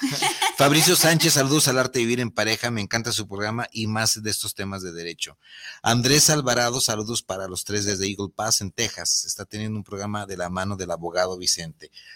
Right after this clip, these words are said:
Speaker 2: Ande, traes tu porra.
Speaker 1: Sí, sí,
Speaker 2: Raimundo
Speaker 1: sí.
Speaker 2: Valadez, saludos por el programa El Arte de Vivir en Pareja. Silvia Morales, programón, doctor Viri y a Vicente, una gran admiración por estar teniendo este gran tema. Fernando Torres, saludos para el programa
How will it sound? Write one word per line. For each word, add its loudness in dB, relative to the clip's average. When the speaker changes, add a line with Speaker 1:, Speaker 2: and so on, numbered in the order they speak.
Speaker 2:
Ande, 10
traes 6
tu 0
porra. 6
Speaker 1:
Sí, -8
sí, -14
Speaker 2:
Raimundo 6
Speaker 1:
sí. 4
Speaker 2:
Valadez, 6
saludos 4
por -2
el -6
programa -4
El -6
Arte -6
de -8
Vivir -12
en -14
Pareja. -6
Silvia -4
Morales, -2
programón, -6
doctor -8
Viri -6
y -4
a -4
Vicente, -4
una -6
gran -8
admiración -4
por 2
estar 2
teniendo 2
este -4
gran -2
tema. -4
Fernando 0
Torres, 2
saludos -4
para -6
el -16
programa -4